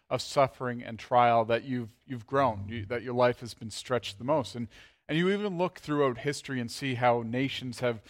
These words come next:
have grown. It's, it's usually in, in times of difficulty that they kinda stretch, they grow. Um, and, and you can see that suffering often leads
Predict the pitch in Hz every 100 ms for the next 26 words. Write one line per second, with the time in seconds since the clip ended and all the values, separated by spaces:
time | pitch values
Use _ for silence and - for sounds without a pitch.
0 | - _ 127 117 131 127 120 117 - 165
1 | 143 117 139 190 226 220 202 165 143 120
2 | - 143 131 - 170 170 147 143 117 107
3 | 117 202 202 180 123 120 127 120 - -
4 | _ 139 143 135 139 123 - - 143 143
5 | - 156 135 120 131 135 135 - - _
6 | 147 156 165 165 160 170 170 170 160 208
7 | 233 233 - - 214 - 220 202 - 180
8 | 185 170 147 135 160 165 -